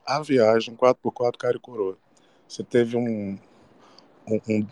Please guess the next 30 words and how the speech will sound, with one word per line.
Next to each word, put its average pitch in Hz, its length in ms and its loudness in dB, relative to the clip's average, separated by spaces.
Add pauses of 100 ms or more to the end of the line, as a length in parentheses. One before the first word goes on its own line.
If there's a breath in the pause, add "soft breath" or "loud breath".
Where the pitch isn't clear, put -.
um, 107 320 -2
um, 110 320 -6
uma 113 120 2
novela 113 340 8
meio 113 160 6
fantasiosa, 117 840 4
né, 110 200 0
quase 127 420 -2
uma 117 100 -2
ficção 113 380 -4
científica 107 560 -10
com - 140 -6
Olho 104 100 -4
no 104 100 -8
Olho, 131 300 -2
A 135 80 6
Viagem, 131 640 2 (180)
uma 117 160 -10 (160)
trama 107 500 -2 (460)
dramática, 110 720 0
né, 107 160 -2
com 120 100 -10
temática 107 440 -4
espírita, 131 520 -6 (420 loud breath)
Quatro 190 260 4
por 175 160 6
quatro, 127 380 4
uma 139 120 -2
comédia 120 680 -2
rasgada, 135 720 -6